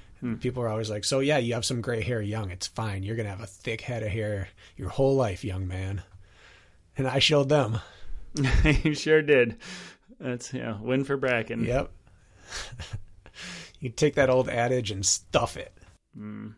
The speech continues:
Speaker 1: I'm going white. Cinnamon and sugar, as they say. Um, all right.
Speaker 2: Mm-hmm.
Speaker 1: I'm satisfied. Hopefully we didn't sound too on our rocks today, as we will,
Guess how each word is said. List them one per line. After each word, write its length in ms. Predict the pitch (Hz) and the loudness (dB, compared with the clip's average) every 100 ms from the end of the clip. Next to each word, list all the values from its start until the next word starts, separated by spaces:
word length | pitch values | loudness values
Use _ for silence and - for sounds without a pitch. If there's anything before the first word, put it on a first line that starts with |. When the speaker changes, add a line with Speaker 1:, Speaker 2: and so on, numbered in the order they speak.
| - _ _ | -20 _ _
Speaker 1:
I'm 100 | 117 120 | -4 0
going 200 | 123 110 | 0 0
white. 240 | 101 101 | -4 -4
Cinnamon 320 | - 131 131 117 | -2 2 2 2
and 120 | 104 | 0
sugar, 320 | - 101 95 | -2 -4 -4
as 140 | 95 | -8
they 140 | 104 107 | -8 -8
say. 320 | - 98 - - - - - - - _ - | -8 -10 -10 -14 -20 -20 -20 -20 -20 _ -2
Um, 640 | 131 135 131 123 127 - _ _ _ _ - - | 4 6 6 6 2 -4 _ _ _ _ -14 2
all 80 | 285 | 8
right. 180 | 269 240 | 8 8
Speaker 2:
Mm-hmm. 800 | 117 131 110 82 - - - - - | 2 -4 -4 -4 8 8 10 6 4
Speaker 1:
I'm 120 | - 180 | -2 2
satisfied. 680 | 208 214 185 - 135 110 110 - - - - - | 8 8 6 4 2 2 0 -2 -2 -8 -12 -4
Hopefully 280 | 151 156 190 | -2 6 6
we 80 | 175 | 6
didn't 160 | 156 | 2
sound 240 | - 151 135 | 2 2 2
too 320 | 143 139 135 123 | 2 4 2 2
on 180 | 127 | 2
our 100 | 123 117 | 2 2
rocks 520 | 113 98 - - - - | 2 -2 -6 -8 -10 -14
today, 360 | - 104 90 98 107 | -10 -8 -8 -12 -14
as 140 | 98 95 | -14 -14
we 120 | 98 | -14
will, 200 | 98 | -14